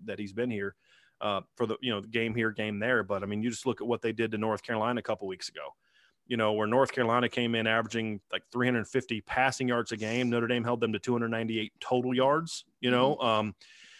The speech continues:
Speaker 1: so I think they have a good relationship. Now, I,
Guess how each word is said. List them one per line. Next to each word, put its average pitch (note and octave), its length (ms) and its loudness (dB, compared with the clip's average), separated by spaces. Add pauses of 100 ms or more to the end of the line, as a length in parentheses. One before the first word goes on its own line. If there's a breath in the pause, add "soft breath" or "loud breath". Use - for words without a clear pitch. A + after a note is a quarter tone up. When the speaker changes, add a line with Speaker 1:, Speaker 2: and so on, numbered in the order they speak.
(180 loud breath)
Speaker 1:
so A#2 560 4 (200)
I C3 140 4
think C3 260 -2
they B2+ 120 6
have C#3+ 140 6
a C3 60 2
good C3+ 100 4
relationship. C3 460 2
Now, A#2+ 240 2 (160)
I, - 240 -8